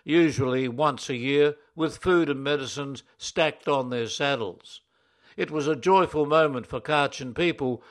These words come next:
when Columban priests visited the village, despite all the challenges, including poor transportation, mountainous terrain,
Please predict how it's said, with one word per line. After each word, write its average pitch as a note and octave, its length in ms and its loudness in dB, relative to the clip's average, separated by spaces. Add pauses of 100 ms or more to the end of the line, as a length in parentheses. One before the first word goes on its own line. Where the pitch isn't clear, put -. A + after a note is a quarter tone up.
(140)
when C#3 240 0
Columban C#3+ 640 -2
priests D3+ 440 -6
visited C3+ 460 -4
the B2+ 100 -6
village, D3 460 2 (300)
despite D3+ 520 4
all D3+ 200 6
the C3+ 120 -2
challenges, B2+ 800 0 (240)
including C3+ 640 -2
poor D#3 300 4
transportation, B2+ 1080 -2 (300)
mountainous C3+ 640 0
terrain, C3+ 640 0